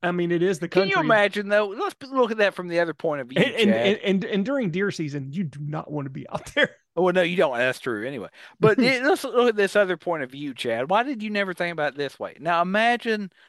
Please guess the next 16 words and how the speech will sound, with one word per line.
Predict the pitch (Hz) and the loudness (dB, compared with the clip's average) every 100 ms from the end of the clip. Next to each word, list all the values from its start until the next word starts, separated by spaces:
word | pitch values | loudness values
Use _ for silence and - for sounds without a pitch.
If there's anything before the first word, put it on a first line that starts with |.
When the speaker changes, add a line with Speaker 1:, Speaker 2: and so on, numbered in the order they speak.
| _ | _
Speaker 1:
let's | 196 185 | -2 0
just | 190 - | -4 -2
say | 170 139 | -2 -2
Bubba. | 123 104 85 - _ _ _ 139 | -2 -4 -4 -16 _ _ _ 2
Bubba's | 180 226 233 220 | 4 6 4 2
a | 175 | 0
mad | 147 143 147 175 180 170 | -4 -4 0 2 2 -2
murderer. | 147 143 135 117 98 98 - _ _ _ _ | -6 -2 -2 -2 -8 -14 -20 _ _ _ _
And | 143 | -4
now | 151 147 | -2 -2
Speaker 2:
Yeah. | 143 | -2
Speaker 1:
he | 208 233 | -4 -4
takes | 214 214 208 | 0 -2 -2
the | 208 | -8
time, | - 175 139 107 | -2 0 0 -4
Chad. | - 110 95 90 | -8 -10 -10 -12